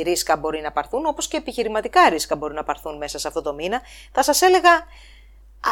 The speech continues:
με, με αρκετή ασφάλεια μάλλον, φτάνει να μην είστε υπερβολικοί και φτάνει να μην προσπαθήσετε να τα κάνετε αυτά προς το τέλος,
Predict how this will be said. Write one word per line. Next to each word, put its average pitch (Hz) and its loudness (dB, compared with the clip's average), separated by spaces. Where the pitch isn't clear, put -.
με, 269 4
με 277 4
αρκετή 294 6
ασφάλεια 247 6
μάλλον, 165 4
φτάνει 320 2
να 294 -2
μην 269 -4
είστε 294 -2
υπερβολικοί 180 -2
και 269 -2
φτάνει 277 2
να 285 -4
μην 247 -8
προσπαθήσετε 247 0
να 240 -2
τα 208 0
κάνετε 226 0
αυτά 226 2
προς 226 0
το 185 0
τέλος, 247 2